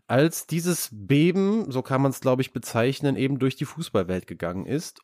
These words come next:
und, ähm, zwölf der größten europäischen Vereine, ähm, die Gründung eben jener Super League, äh, beschlossen und bekannt gegeben haben. Und, ähm, ganz am Anfang mal so die Chronist-, der Chronistenpflicht gerecht werden, wollen wir die Vereine auch mal nennen.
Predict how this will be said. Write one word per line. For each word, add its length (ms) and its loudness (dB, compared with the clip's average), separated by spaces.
und, 560 -2
ähm, 560 4
zwölf 480 2
der 120 0
größten 440 -2
europäischen 560 -2
Vereine, 640 -6
ähm, 280 0
die 160 -4
Gründung 540 6
eben 300 4
jener 320 4
Super 320 0
League, 500 -2
äh, 80 -2
beschlossen 600 0
und 260 0
bekannt 400 0
gegeben 420 -10
haben. 300 -8
Und, 400 -2
ähm, 300 -2
ganz 260 0
am 140 -2
Anfang 340 -2
mal 220 -4
so 240 -6
die 160 -20
Chronist-, 500 -8
der 80 -2
Chronistenpflicht 800 -6
gerecht 400 -4
werden, 240 0
wollen 160 0
wir 80 0
die 100 -6
Vereine 380 -4
auch 120 -4
mal 160 -6
nennen. 300 0